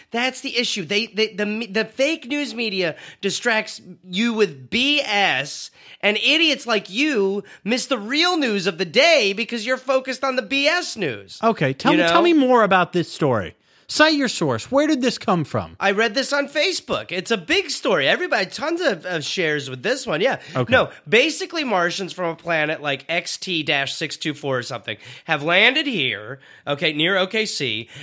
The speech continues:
Speaker 1: and they won't open a dialogue with us until we give them a buttload of Arby's.
Speaker 2: Okay, this just isn't true.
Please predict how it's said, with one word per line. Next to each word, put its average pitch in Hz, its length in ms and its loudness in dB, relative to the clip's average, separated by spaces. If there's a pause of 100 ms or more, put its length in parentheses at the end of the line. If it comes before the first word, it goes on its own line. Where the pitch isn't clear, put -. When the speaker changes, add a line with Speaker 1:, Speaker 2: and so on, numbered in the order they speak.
Speaker 1:
and 190 200 2
they 247 140 4
won't 302 260 2
open 233 280 0
a 196 80 0
dialogue 220 600 0
with 139 120 -4
us 143 180 -2
until 180 380 -4
we 202 180 -2
give 180 260 -2
them 165 280 0
a 156 100 0
buttload 139 880 -2
of 123 160 -12
Arby's. 117 640 -6
Speaker 2:
Okay, 123 220 -4
this 170 160 2
just 226 240 -4
isn't 165 260 0
true. 120 340 -4